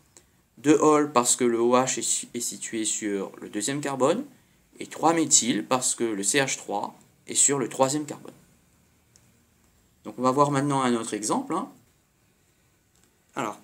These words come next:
quatrième exemple, donc, euh, toujours une molécule, euh, d'alcool, hein. Donc, euh, donc il y a un O H fixé sur un carbone, euh, tétraédrique, donc celui-là, donc relié à quatre groupes différents, donc il s'agit bien d'un alcool.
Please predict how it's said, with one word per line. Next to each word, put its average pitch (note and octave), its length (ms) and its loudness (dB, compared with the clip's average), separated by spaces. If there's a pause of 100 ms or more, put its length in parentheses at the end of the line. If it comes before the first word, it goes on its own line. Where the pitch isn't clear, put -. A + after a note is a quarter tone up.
(140)
quatrième C#3+ 440 -2
exemple, D#3+ 720 -2
donc, C#3+ 240 -8 (100)
euh, A#2 360 4
toujours D#3+ 320 0
une D3+ 100 2
molécule, C#3 480 0
euh, G#2+ 240 4
d'alcool, G2 460 -4
hein. D3+ 120 -6 (720)
Donc, C3+ 140 -6 (240)
euh, B2 600 0
donc A#2+ 240 -4
il B2+ 60 0
y - 20 2
a A#2+ 60 4
un A2+ 40 2
O G2+ 140 2
H C#3 420 -4 (1300)
fixé D3 500 -4
sur C3 600 -4
un A#2+ 120 -6
carbone, A#2+ 600 6
euh, F#2+ 380 -4
tétraédrique, G2+ 760 -6 (200)
donc G2+ 100 -18
celui-là, G#2 480 -4 (100)
donc A2 160 -10
relié A2+ 280 2
à A2+ 320 2 (100)
quatre A2 140 -10
groupes G#2 180 -8
différents, G2 400 -10
donc D#3+ 140 -6
il - 40 -2
s'agit A#2+ 200 -2
bien G#2+ 140 -4
d'un G2 140 -8
alcool. G#2 440 -2